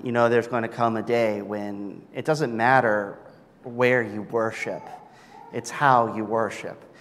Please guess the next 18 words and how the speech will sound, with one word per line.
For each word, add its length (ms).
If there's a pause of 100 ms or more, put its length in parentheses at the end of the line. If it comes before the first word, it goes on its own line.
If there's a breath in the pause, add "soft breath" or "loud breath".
(200 loud breath)
And 120
there'll 140
come 200
a 40
day 340
when 180
all 240
those 360
divisions 920
are 320
erased, 560
and 160
you'll 200
recognize 840
that 160
these 300
people, 420
whether 440